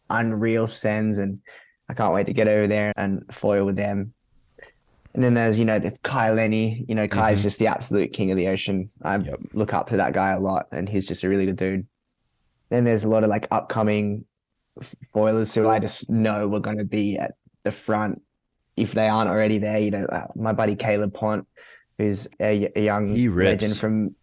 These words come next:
Speaker 1: he rips, man. He's from the sunny coast,
Speaker 2: Yep.
Speaker 1: and he, he was still, like, last year, fifty fifty on the surf foil. And I was just like, "Dude, just go all in and see where it takes you." So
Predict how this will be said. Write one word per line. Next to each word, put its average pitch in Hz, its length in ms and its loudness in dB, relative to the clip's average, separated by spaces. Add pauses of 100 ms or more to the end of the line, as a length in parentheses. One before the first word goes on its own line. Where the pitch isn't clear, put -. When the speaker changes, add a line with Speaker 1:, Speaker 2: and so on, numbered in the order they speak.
Speaker 1:
he 127 240 2
rips, 131 260 0
man. 104 200 0
He's 104 100 -4
from 113 140 0
the 104 80 0
sunny 110 260 0
coast, 107 380 2
Speaker 2:
Yep. 104 100 0
Speaker 1:
and 98 140 -6 (580)
he, 110 200 4 (180)
he 123 100 4
was 113 160 2
still, 110 380 2
like, - 200 -4
last 104 360 0
year, 104 120 2
fifty 113 360 -2
fifty 104 420 -2
on 98 80 -2
the 92 60 -6
surf 101 320 -2
foil. 110 400 0
And 113 120 0
I 98 140 -2
was 107 140 -6
just 104 180 -6
like, 98 220 -4
"Dude, 95 320 -2
just 101 200 -6
go 101 200 2
all 101 160 2
in 92 140 -2
and 90 100 -6
see 95 140 0
where 95 100 2
it - 100 -6
takes 90 260 -6
you." 85 120 -4
So 92 240 -4